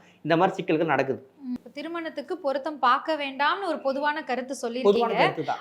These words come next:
Speaker 2: ஆனா எங்க இருக்கக்கூடிய ஒரு பொண்ணும் எங்கேயோ இருக்கக்கூடிய ஒரு பையனையும் ஒன்று சேர்க்கணும், அந்த குடும்பம் ஒன்றாகணும் அப்படின்னா அதற்கு பாலமாக இருக்கிறது அப்படின்னு பாத்தீங்கன்னா, இந்த காலத்துல ஜாதகம் தான் சொல்றாங்க. அப்ப எத்-, என்னதான், என்ன விஷயத்தை தான் பார்க்கணும் ஒரு பொண்ணு
Speaker 1: ஜோதிடத்துல,
Speaker 2: பையனுக்கும்?
Speaker 1: ஜோதிடத்துல இன்னைக்கு நிறைய பேர் பார்க்காத ஒரு பொருத்தம்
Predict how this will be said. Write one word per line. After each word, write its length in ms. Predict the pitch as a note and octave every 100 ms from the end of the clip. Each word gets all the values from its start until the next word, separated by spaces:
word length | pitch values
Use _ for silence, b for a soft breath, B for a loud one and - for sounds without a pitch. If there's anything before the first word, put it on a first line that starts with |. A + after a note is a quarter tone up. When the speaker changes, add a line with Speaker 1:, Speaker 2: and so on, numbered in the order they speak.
| -
Speaker 2:
ஆனா 240 | D4 E4+
எங்க 380 | C#4+ C4+ D4 D#4+
இருக்கக்கூடிய 640 | E4 E4 F4+ F#4 E4+ D#4+
ஒரு 140 | C#4+ C#4 C#4
பொண்ணும் 380 | C#4+ D4 D#4+
எங்கேயோ 400 | G4 C#4 C#4 D4+
இருக்கக்கூடிய 460 | F4+ D#4+ D#4+ D#4 D4
ஒரு 120 | C4
பையனையும் 580 | B3+ B3 C4+ C#4 C#4+ F4
ஒன்று 300 | C4+ C#4 F4
சேர்க்கணும், 380 | F4 D4+ - D4
அந்த 200 | C#4+ B3
குடும்பம் 400 | B3 D#4 F4 D#4+
ஒன்றாகணும் 640 | C4+ C#4+ D#4+ D#4+ D4 C#4 D4+
அப்படின்னா 440 | C4 B3+ A#3 A#3+ G#4 B B -
அதற்கு 680 | B3+ C#4 C4 C#4+ C4 B3+ B3+
பாலமாக 680 | D4 F#4 G#4+ G4+ G4 G#4+
இருக்கிறது 460 | F#4+ F4 F4 F#4 F4+
அப்படின்னு 220 | D4+ E4
பாத்தீங்கன்னா, 180 | D#4 D4+
இந்த 220 | G#4 E4
காலத்துல 520 | D#4 D4+ D#4+ D#4+ D4+ F#4+ E4 C#4+ B -
ஜாதகம் 480 | C#4+ E4 F4+ E4 D4
தான் 160 | F4 F4
சொல்றாங்க. 360 | C#4 C4+ A#3+ A#3 B B
அப்ப 140 | -
எத்-, 340 | C4 C#4+ D#4 -
என்னதான், 600 | C4+ E4 A#4 A#4+ B4 D4+
என்ன 220 | D#4 G#4+
விஷயத்தை 340 | G4 G4 F4+
தான் 160 | F4+ F#4+
பார்க்கணும் 360 | C#4+ C#4+ C#4 B3
ஒரு 120 | A#3+
பொண்ணு 240 | A#3 D3+
Speaker 1:
ஜோதிடத்துல, 280 | F#3+ B3 A#3
Speaker 2:
பையனுக்கும்? 420 | F#3+ G3+ - -
Speaker 1:
ஜோதிடத்துல 600 | D#3 A3+ A#3+ G#3+ F#3 G3+
இன்னைக்கு 240 | A3+ F3+ F3
நிறைய 200 | E3 F#3+
பேர் 160 | G#3
பார்க்காத 380 | - E3+ F3 G3
ஒரு 120 | F#3
பொருத்தம் 480 | D#3+ E3+ D3+ E3 G#3